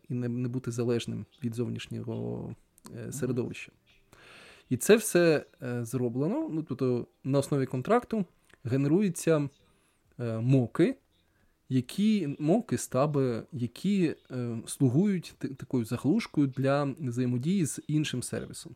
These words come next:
Speaker 1: Тобто у вас фактично, наприклад, якщо ви запускаєте на консюмері тест, фактично ви робите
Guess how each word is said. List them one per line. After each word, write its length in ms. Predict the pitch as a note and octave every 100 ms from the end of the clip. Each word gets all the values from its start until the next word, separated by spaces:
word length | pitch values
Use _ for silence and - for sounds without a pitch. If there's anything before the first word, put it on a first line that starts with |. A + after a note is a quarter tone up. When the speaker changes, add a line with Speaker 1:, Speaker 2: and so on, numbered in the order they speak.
| _ -
Speaker 1:
Тобто 420 | C#3 - C#3 - _ _ - -
у 60 | C#3
вас 220 | E3+ -
фактично, 680 | - D3 G3 - - B2 - _ _ _ -
наприклад, 680 | C#3+ C3 B2 B2 A#2+ A#2+ -
якщо 280 | A#2 -
ви 100 | A2+
запускаєте 540 | A2 B2 - A#2+ A2+ A2+
на 100 | A2+
консюмері 600 | A#2+ A#2+ C#4+ C#4+ A#3+ F#3+ _
тест, 400 | - B2 G#3 - _
фактично 480 | - C#3 F3 - C3+
ви 120 | C3+
робите 420 | C#3+ B2+ - A2